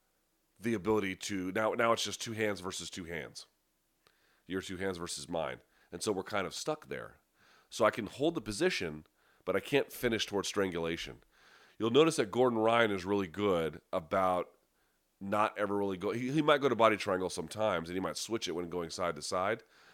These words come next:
But when he's really ready to finish from the top, what he'll do is he'll let one foot hook go, he'll put his wrist in the crook of an elbow, and then he'll block it B J Penn style.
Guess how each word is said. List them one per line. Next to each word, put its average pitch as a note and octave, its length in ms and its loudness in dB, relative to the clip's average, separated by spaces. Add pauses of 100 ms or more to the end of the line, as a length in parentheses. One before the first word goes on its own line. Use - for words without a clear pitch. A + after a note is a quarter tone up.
(140)
But G2 100 -2
when G#2+ 120 2
he's F#2 120 -4
really A2+ 180 2
ready G#2+ 280 2
to F2 80 -4
finish C#3+ 520 2
from F#2+ 200 -4
the E2 60 -8
top, D#2 420 -2 (540)
what G2 120 -4
he'll G#2+ 100 0
do A2+ 180 -2
is G2 100 -4
he'll F#2+ 160 -4
let G2+ 200 0
one F#2+ 360 -4
foot G2+ 180 -8
hook F#2 200 -8
go, F2+ 440 2 (340)
he'll G2+ 100 -2
put A#2+ 240 -2
his G2 200 -4
wrist G#2+ 420 -2
in G#2 120 -4
the F#2 60 -2
crook - 280 -4
of F#2+ 80 0
an F#2 100 0
elbow, F2 600 0 (340)
and G2 160 -4
then G#2 140 0
he'll G2 140 0
block G#2 380 2
it D#2 140 -4
B G2 120 -4
J F2 160 -2
Penn A#2 280 2
style. C2+ 460 -4